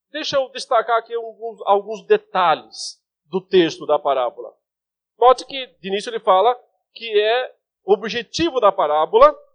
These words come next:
é pra mostrar o dever ou a necessidade de orar sempre e nunca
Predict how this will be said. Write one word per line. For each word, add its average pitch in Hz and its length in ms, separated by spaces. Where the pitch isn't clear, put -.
é 214 320
pra 226 260
mostrar 208 500
o 196 80
dever 240 680
ou 185 100
a 185 80
necessidade 247 1400
de 170 160
orar 220 340
sempre 349 1200
e 240 120
nunca 277 920